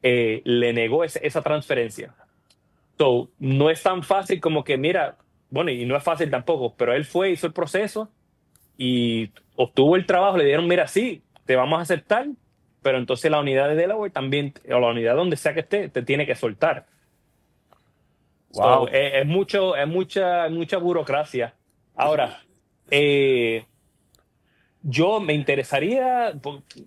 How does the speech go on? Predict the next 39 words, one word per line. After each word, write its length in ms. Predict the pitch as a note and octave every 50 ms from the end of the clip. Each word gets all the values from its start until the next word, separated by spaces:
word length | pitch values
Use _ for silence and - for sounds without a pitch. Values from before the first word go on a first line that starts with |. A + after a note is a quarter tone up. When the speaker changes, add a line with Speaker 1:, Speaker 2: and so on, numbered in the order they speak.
| _ _ _ - -
Speaker 1:
no 520 | E3+ E3 D#3 D3+ D#3 D#3+ E3 E3+ F#3 G3+ F3+
sé, 260 | - - C#3 C3+ C3+
yo 200 | C3+ D#3 D#3+ D#3
por 140 | E3 D3+ D3+
ahora 260 | D3+ E3+ F#3+ G3 F#3
no 220 | F3 D#3+ E3+ F3+
estoy 200 | E3+ - - E3
buscando 500 | D#3+ E3 D#3 - E3+ E3+ F3 F3 F#3+ F3+
irme. 320 | D3 C#3 C#3+ D3+ F3 F#3 - _ _ _ _ _ -
Yo 280 | B2+ A#2+ C3+ C#3 C3+ C#3
vivo 220 | C#3+ D3 D3 E3+
en 100 | F3+ D#3+
Texas, 580 | - - D3+ D3 - - F3+ G3+ - - - -
estoy 180 | - - B2 B2+
en 60 | B2
Puerto 280 | - C3+ C3 C3 C#3+ C#3
Rico 180 | C#3 C#3+ B2 B2
ahora 140 | C3 - -
mismo, 320 | D4 F#3+ C3 C#3 D#3+ D#3+
<clears throat> 40 | -
pero, 200 | C3 A#2+ A#2 -
pues, 180 | _ - D3 C#3
obviamente 380 | C#3 A#2+ B2 B2 C3+ C3+ C3+ B2+
los 140 | A#2+ A#2+ -
que 80 | C3
han 80 | A#2+ B2
escuchado 280 | A#2+ - C#3 - C#3+
el 40 | -
programa 300 | - C#3 C#3 C#3 C#3 B2
saben 240 | - C3+ C3 C3+ B2+
que 100 | - C#3+
empecé 340 | C3+ B2 - B2 A#2 - B2
a 60 | A#2
trabajar, 480 | - C#3 C#3 B2+ C3 C#3+ D3+ D3 C#3 C3 _ _ _ _ _ _ _ _ -
eh, 260 | B2 B2 A#2 A#2 - -
esta 240 | A#2+ - - D3 C#3
semana, 560 | - - D3+ D#3 E3 D#3+ C#3+ C#3 D#3 F#3 E3 -
empecé 540 | - B2+ B2 B2 B2+ B2 A#2 - B2 B2+ B2
como, 560 | - D3+ D3+ D3 C#3+ C#3 C3+ C3 C3 -